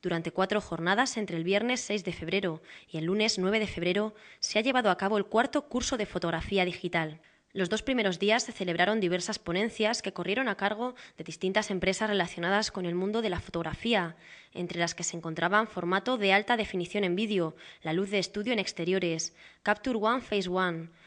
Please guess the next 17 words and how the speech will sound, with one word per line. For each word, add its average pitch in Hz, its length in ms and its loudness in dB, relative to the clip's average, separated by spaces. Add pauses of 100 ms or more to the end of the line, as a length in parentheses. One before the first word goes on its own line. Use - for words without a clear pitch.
(120)
Adobe 190 320 0
Photoshop, 180 680 -2 (300)
contratación 175 520 -2
de 247 80 0
servicios 214 500 -4
fotográficos, 175 920 -4
el 175 160 0
álbum 240 240 0
digital 202 400 0
definitivo 208 680 -4 (280)
y 190 60 -10
calibración 180 600 -2
por 196 140 0
hardware 226 400 0
de 208 80 0
monitores 180 440 -2
profesionales. 165 840 -6